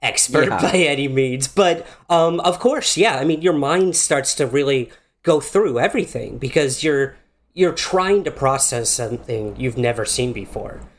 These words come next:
Speaker 1: And,
Speaker 2: Yeah.
Speaker 1: and that's hard, you know? And, um, I just remember thinking to myself, uh, "What, what could this possibly be?"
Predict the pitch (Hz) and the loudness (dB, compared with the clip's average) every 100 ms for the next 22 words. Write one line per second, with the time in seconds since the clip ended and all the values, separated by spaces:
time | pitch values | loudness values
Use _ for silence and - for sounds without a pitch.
0 | _ _ 160 147 165 147 160 - 156 247 | _ _ 0 0 2 0 0 0 2 2
1 | 139 110 123 123 123 135 - 156 147 147 | -2 -10 -6 -2 0 -2 0 0 2 2
2 | 143 135 123 - _ - 175 143 175 175 | 0 0 -4 -10 _ -2 0 0 0 0
3 | 151 175 190 131 127 - - _ _ _ | 2 2 2 0 0 -6 -16 _ _ _
4 | _ _ _ _ _ _ - - 185 190 | _ _ _ _ _ _ -6 0 0 2
5 | 165 135 131 - 151 135 135 - 143 135 | 0 2 0 0 0 0 -4 -4 0 0
6 | 127 123 - - _ - 139 127 156 208 | 0 -2 -8 -20 _ -12 -8 0 2 2
7 | 208 - - _ _ - 151 214 262 208 | -2 -8 -20 _ _ -2 0 2 0 0
8 | 233 - 196 185 202 185 180 143 214 170 | 0 0 -2 0 -2 0 0 0 -4 -4